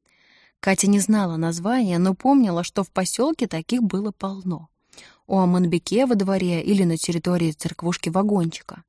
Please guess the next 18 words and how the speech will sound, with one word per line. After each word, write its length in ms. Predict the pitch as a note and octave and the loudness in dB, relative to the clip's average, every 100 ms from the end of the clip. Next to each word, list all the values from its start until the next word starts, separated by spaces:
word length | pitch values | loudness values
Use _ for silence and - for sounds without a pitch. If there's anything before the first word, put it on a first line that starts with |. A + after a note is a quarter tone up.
| _ _ _ _ _ _ _ _ _ | _ _ _ _ _ _ _ _ _
Свет 380 | - - F#3 F3+ | -8 0 2 2
в 60 | E3+ | 0
зале 360 | D#3+ F#3 B3 | 0 0 0
начал 340 | G3+ E3+ - G3 | 0 0 -2 -6
гаснуть. 600 | F3 E3 D#3 - - _ _ _ _ _ _ _ _ | -6 -6 -8 -16 -20 _ _ _ _ _ _ _ _
Перед 240 | - F#3+ F3 | 0 2 4
оркестром 680 | F#3 - A#3 C#4 - A3 | 2 0 0 0 0 0
возник 560 | F#3+ F#3+ F#3 G#3 C4 - _ _ | 2 0 2 2 2 -2 _ _
щуплый 540 | - - D4+ - B3+ A#3+ | -8 0 0 0 -2 0
угловатый 640 | A3+ A3+ G#3+ G#3 A3 A3 | 0 2 2 0 -2 -4
человечек 680 | - G3+ F3+ F3 B3 - F#3+ | -4 -4 -2 -2 -4 -2 -4
с 60 | |
громадной 640 | F3+ F#3+ F#3+ F#3+ B3+ A3+ A3+ | -2 0 2 2 4 4 2
седой 360 | - F3 E3 | 0 0 -2
шевелюрой. 680 | F3+ - F#3 F#3 F3 E3 - _ _ _ _ _ _ _ | -4 -2 2 2 2 -2 -6 _ _ _ _ _ _ _
Он 220 | G#3 F#3+ | 4 4
поднял 440 | F3 F3+ F3 E3+ E3+ | 4 0 2 2 4
руки, 420 | F#3+ C4 - C4 | 2 0 -6 -10